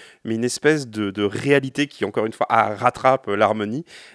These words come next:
et, euh, et qui sera peut-être, alors je veux pas, voilà, c'est un petit peu, euh, une hypothèse, mais, euh,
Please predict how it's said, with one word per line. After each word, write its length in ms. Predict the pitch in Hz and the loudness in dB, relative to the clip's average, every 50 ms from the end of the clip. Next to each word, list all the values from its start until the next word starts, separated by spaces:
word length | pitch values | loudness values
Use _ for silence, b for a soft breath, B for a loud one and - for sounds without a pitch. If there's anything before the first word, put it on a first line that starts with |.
| B B | B B
et, 220 | - 113 113 117 117 | -2 -2 0 2 2
euh, 720 | 110 104 98 98 95 92 92 92 90 92 90 92 90 90 - | 0 0 0 0 0 -2 -2 -2 -4 -6 -6 -6 -8 -8 -8
et 120 | - 104 104 | -8 -8 -10
qui 280 | - - - 147 175 | -12 -14 -14 -14 -14
sera 320 | 190 - - - - 98 92 | -12 -12 -14 -10 -10 -10 -10
peut-être, 240 | - - 123 120 107 | -4 -4 -2 0 0
alors 120 | 104 101 | 0 0
je 120 | 123 175 | -2 -6
veux 180 | 170 120 123 123 | -8 -8 -8 -6
pas, 260 | - - 151 139 135 | 0 2 4 4 4
voilà, 220 | 123 123 123 113 101 | 2 0 0 -2 -2
c'est 200 | - - 143 - | -2 -6 -10 -12
un 100 | 104 107 | -12 -12
petit 180 | - - - | -14 -16 -12
peu, 100 | - 131 | -6 -2
euh, 240 | 131 127 113 104 98 B B B B B B B - | -2 -2 -2 -2 -6 B B B B B B B -10
une 100 | 110 120 | -8 -8
hypothèse, 400 | 120 - 123 120 - 190 202 175 | -6 -6 -6 -2 -2 -2 -2 -2
mais, 220 | 123 127 143 147 | -4 -4 -4 -2
euh, 260 | 113 104 98 101 101 | -4 -2 -2 -4 -4